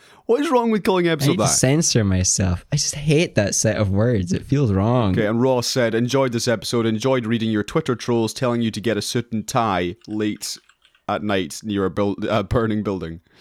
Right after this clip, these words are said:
Speaker 1: Yeah, so this was after the, of course, the School of Art fire, R I P. R I P some vintage chairs.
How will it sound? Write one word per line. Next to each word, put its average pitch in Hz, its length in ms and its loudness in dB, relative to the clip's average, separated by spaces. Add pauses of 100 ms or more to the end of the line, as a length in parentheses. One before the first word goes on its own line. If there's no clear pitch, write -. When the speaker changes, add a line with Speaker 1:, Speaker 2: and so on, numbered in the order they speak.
(640)
Speaker 1:
Yeah, 101 320 0
so 123 160 -2
this 123 140 0
was 117 180 0
after 104 360 0
the, 90 440 -4
of 80 120 -12
course, 147 280 0
the - 40 -6
School - 240 -2
of 104 80 -4
Art 143 240 0
fire, 151 480 0
R 98 160 -2
I 92 80 -2
P. 127 220 -6 (300)
R 104 120 0
I 107 40 2
P 113 160 -2
some 113 180 -2
vintage 113 340 -4
chairs. 139 360 -2